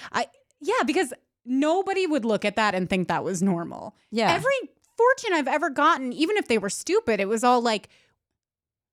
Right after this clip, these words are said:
Speaker 1: big things that were about to happen, not
Speaker 2: Yeah.
Speaker 1: like, "Tisk, tisk, don't touch the dessert."
Speaker 2: Yeah.
Speaker 1: I, I, I'm just baffled right now.
Speaker 2: Yeah.
Speaker 1: <laughs>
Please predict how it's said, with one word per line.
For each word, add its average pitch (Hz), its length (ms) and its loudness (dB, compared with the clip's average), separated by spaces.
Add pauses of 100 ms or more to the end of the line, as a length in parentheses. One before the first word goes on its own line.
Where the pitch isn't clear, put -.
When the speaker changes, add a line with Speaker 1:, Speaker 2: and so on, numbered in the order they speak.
(240)
Speaker 1:
big 320 260 0
things 370 360 0
that 311 200 0
were 277 160 2
about 269 420 -2
to 226 120 -2
happen, 214 580 -2
not 214 120 2
Speaker 2:
Yeah. 175 200 4
Speaker 1:
like, 220 300 0 (520)
"Tisk, - 360 0
tisk, 381 580 -2
don't 269 300 0
touch - 440 -2
the 381 100 -2
dessert." 370 720 0
Speaker 2:
Yeah. 165 320 0 (240)
Speaker 1:
I, - 140 -2 (800)
I, 220 80 2
I'm 214 180 2
just - 400 -4 (1120)
baffled 160 540 -8
right - 200 -8
now. 254 200 -4
Speaker 2:
Yeah. 339 320 4
Speaker 1:
<laughs> - 40 -20